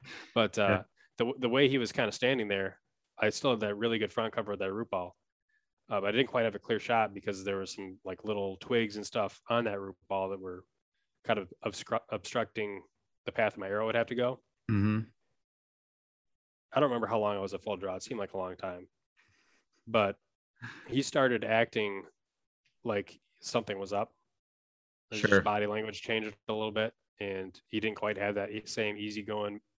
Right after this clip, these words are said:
Speaker 1: demeanor as when he first kind of came walking up that ridge.
Speaker 2: Mm-hmm.
Speaker 1: And I almost kind of figured, you know, it's like, this, this seems like a now or never type moment.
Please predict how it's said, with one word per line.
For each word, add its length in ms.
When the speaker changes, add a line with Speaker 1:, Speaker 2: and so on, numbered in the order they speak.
Speaker 1:
demeanor 380
as 120
when 120
he 180
first 260
kind 180
of 100
came 500
walking 300
up 120
that 160
ridge. 320
Speaker 2:
Mm-hmm. 240
Speaker 1:
And 600
I 60
almost 200
kind 140
of 80
figured, 280
you 60
know, 60
it's 140
like, 300
this, 360
this 120
seems 240
like 140
a 40
now 200
or 80
never 220
type 240
moment. 320